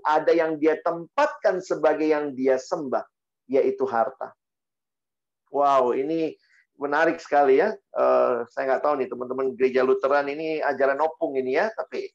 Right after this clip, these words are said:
banyak yang mungkin nggak diajarin lagi sekarang ya. Eh, Martin Luther menggali begitu rupa dan dilanjutkan kemudian tulisan tentang, eh, berhala ini juga oleh reformator yang lain.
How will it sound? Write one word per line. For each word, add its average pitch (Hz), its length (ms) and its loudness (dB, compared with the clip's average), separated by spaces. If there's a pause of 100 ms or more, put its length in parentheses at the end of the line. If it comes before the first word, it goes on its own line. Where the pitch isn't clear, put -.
(220)
banyak 151 340 -2
yang 147 400 -4
mungkin 143 560 -8
nggak 131 160 0
diajarin 147 480 0
lagi 170 240 2
sekarang 139 400 -2
ya. 190 160 -2 (800)
Eh, 180 400 4 (160)
Martin 214 320 0
Luther 247 320 0
menggali 240 560 2
begitu 196 400 0
rupa 214 480 0
dan 170 320 0
dilanjutkan 156 720 0
kemudian 156 560 -2 (320)
tulisan 156 480 -2
tentang, 135 560 -2
eh, 123 500 4 (140)
berhala 139 480 2
ini 151 240 -8
juga 127 240 0
oleh 131 160 4
reformator 131 640 -2
yang 123 160 -4
lain. 170 480 0